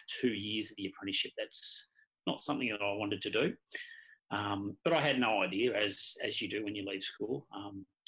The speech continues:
purely academic, uh, schooling. So I really found it quite different to go into a trade and so forth. Um, look, I finished my apprenticeship. I got out of it. I, I went, uh, over to W A for a little while,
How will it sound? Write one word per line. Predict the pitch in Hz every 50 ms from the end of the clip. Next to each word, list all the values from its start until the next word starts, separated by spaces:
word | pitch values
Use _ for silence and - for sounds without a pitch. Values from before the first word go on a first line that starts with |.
| - _ - -
purely | - 147 139 127 123 113 104
academic, | 101 - - 98 95 110 104 107 107 101 - - - 110
uh, | 98 101 98 98 101 98 98 95 95 95 - - - - - - -
schooling. | - - - - - 123 139 170 190 185
So | - - 117 107 95 98 98 95 - - 120
I | 104
really | 101 107 110 110 98 101 98 92 95 - - - - - - _ _ _ _ -
found | - 110 101 98 92 101
it | - - - - - - _ _ _ _ _ _ _ _ -
quite | - 139 113 101 -
different | - 127 - - 127 110
to | - 120
go | 107 104 101
into | 101 101 101 92
a | 90
trade | - - 104 98 101 107 113
and | 113 117 -
so | - - - - - -
forth. | - - - - - - - _ - - - - - - - - _ _ _ _ -
Um, | 117 - - 101 98 101 98 98 98 98 - _ _ -
look, | 196 170 151
I | 123
finished | - - 160 147 139 - -
my | 139 -
apprenticeship. | - - 135 131 123 - - 127 - -
I | 107 107
got | 113 110 107 117
out | 120 123 123
of | 123 123
it. | 123 127 123 - -
I, | 120 101 101 101 101 101 101 101 101 98 95 104 - -
I | - 101
went, | 101 101 101 98 - - - - - - - - - -
uh, | 117 113 101 98 98 101 98 101 104 104
over | 104 110
to | - - -
W | 113 110 113 107 98 110
A | 123 147 147
for | - 151
a | 151
little | 147
while, | 147 165 196 240 269 262